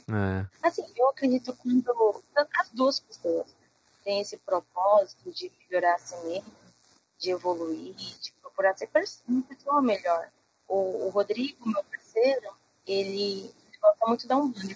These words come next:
Speaker 2: consagrou a Imato, mas ele não teve uma experiência muito bacana, quer voltar com o grávida, é, no momento dele. Mas ele, eu sinto a gente tão sintonizado,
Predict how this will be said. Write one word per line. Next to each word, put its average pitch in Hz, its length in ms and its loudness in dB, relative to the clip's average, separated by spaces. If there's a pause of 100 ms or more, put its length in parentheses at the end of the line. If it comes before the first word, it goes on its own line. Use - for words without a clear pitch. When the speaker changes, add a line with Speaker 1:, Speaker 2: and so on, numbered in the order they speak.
(100)
Speaker 2:
consagrou 226 540 0
a 262 80 4
Imato, 208 460 0 (500)
mas 208 140 2
ele 214 140 2
não 233 160 2
teve 233 240 -2
uma 220 80 -4
experiência - 500 -12
muito - 180 -20
bacana, 185 720 2 (400)
quer 214 100 4
voltar 185 360 0
com - 120 -20
o - 40 -20 (240)
grávida, 185 480 -4
é, 190 220 -2 (380)
no 185 80 -10
momento 185 580 -4
dele. - 160 -20 (640)
Mas 202 300 2 (140)
ele, 208 220 0
eu 214 60 4
sinto 247 380 0
a 240 60 4
gente - 280 -14
tão 294 200 0
sintonizado, 220 960 -2